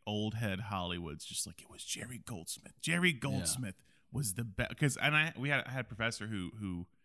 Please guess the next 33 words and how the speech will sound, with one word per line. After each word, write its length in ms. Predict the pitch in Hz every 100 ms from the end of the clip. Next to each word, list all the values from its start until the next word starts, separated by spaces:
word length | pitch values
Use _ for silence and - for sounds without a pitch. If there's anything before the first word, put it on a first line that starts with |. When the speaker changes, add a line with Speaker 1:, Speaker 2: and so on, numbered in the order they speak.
| _ _ _ -
Speaker 1:
talked 260 | - 107 -
about 160 | 104 117
him, 140 | 101
how, 120 | 107
like, 180 | 92 104
they're 140 | 104
like, 120 | 98 117
he 80 |
could 140 | 110 101
do 300 | 104 98 -
kinda 220 | - 104 -
anything. 360 | 139 113 101 85
He 140 | 104
could 60 | 95
do 60 |
any 100 | 101 101
type 220 | 107 92
of 100 | 87 - - - _ -
style 800 | - 120 117 113 107 101 92 90 _ _ _ -
for 580 | - 110 104 98 95 -
your 140 | 98
film. 480 | - 113 107 92 85 -
And 100 | 110
Speaker 2:
I 40 |
mean, 100 | 208
Speaker 1:
you 60 | 220
Speaker 2:
even 160 | 214
within 260 | 160 143 123
this 140 | 90
movie, 380 | 117 254 254 82
it 80 | 80
kind 180 | 98 87
of, 240 | 85 -